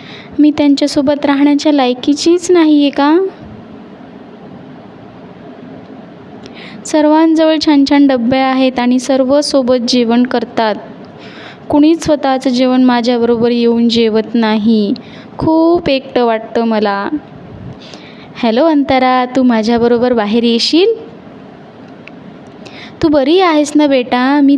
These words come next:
तुला खूप उदास बघितलं. सर्व ठीक आहे ना?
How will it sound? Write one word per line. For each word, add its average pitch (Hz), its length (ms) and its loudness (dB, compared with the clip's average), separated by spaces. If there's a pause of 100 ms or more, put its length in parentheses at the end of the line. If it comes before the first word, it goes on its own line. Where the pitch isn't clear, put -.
तुला 285 180 0
खूप 330 400 0
उदास 285 360 0
बघितलं. 254 640 0
सर्व 262 300 0
ठीक 302 400 0
आहे 254 300 0
ना? 247 260 2